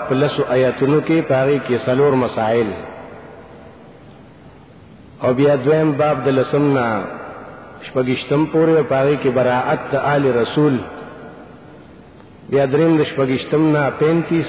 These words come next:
پنځه دېرشم پورې. او هغې کې اووم بابي ذکر کوي د فحشا دپاره.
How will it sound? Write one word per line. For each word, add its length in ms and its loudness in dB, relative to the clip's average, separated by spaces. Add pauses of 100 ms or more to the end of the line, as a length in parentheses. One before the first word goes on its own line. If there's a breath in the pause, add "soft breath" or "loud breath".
پنځه 340 2
دېرشم 460 2
پورې. 280 2 (1120)
او 100 2
هغې 280 4
کې 160 0
اووم 460 4
بابي 320 2
ذکر 340 2
کوي 200 0
د 140 2
فحشا 380 0
دپاره. 420 -2